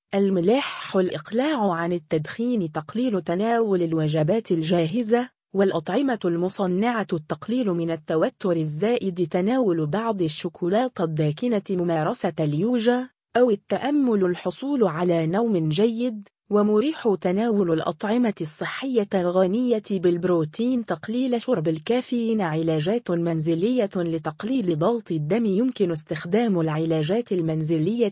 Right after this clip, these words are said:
لتقليل ضغط الدم، مثل استخدام الأعشاب، وقد تكون أفضل دواء للضغط بدون أعراض جانبية خطيرة.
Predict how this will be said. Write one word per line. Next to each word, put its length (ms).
لتقليل 840
ضغط 340
الدم، 480
مثل 360
استخدام 720
الأعشاب، 840
وقد 300
تكون 500
أفضل 480
دواء 400
للضغط 600
بدون 600
أعراض 500
جانبية 1040
خطيرة. 720